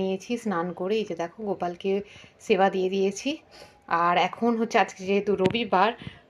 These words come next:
তো উপরে যাই। আর রবিবার হচ্ছে এঁতো পুজো হয়, তো এঁতো ঠাকুর তুলেছিলাম, যে ভিডিওটা তোমাদের সাথে শেয়ার করতে পারিনি। ভিডিও করেছিলাম, কিন্তু পুরোপুরি করতে পারিনি, তাই ভিডিওটা শেয়ার করা হয়নি আর। তো যাই হোক, আহ,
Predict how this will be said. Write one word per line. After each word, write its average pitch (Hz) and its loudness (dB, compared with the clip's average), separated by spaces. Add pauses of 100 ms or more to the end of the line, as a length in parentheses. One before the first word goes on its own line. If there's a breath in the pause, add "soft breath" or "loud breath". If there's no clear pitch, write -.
(120)
তো 190 4 (1120 loud breath)
উপরে 220 8 (100)
যাই। 214 10 (760 loud breath)
আর 180 10
রবিবার 233 6
হচ্ছে 226 0 (120)
এঁতো 214 2
পুজো 220 4
হয়, 220 2 (440 loud breath)
তো 208 4 (260)
এঁতো 214 4
ঠাকুর 240 2
তুলেছিলাম, 226 6
যে 240 8
ভিডিওটা 214 6
তোমাদের 208 4
সাথে 226 2
শেয়ার 214 6
করতে 208 -2
পারিনি। 208 6 (100)
ভিডিও 247 0 (100)
করেছিলাম, 247 6 (400 loud breath)
কিন্তু 233 0 (100)
পুরোপুরি 254 2
করতে 220 4
পারিনি, 220 8
তাই 220 8
ভিডিওটা 208 4 (100)
শেয়ার 202 4
করা 202 4
হয়নি 202 2 (100)
আর। 294 0 (560 loud breath)
তো 214 8 (280)
যাই 240 12
হোক, 254 4 (220)
আহ, 196 6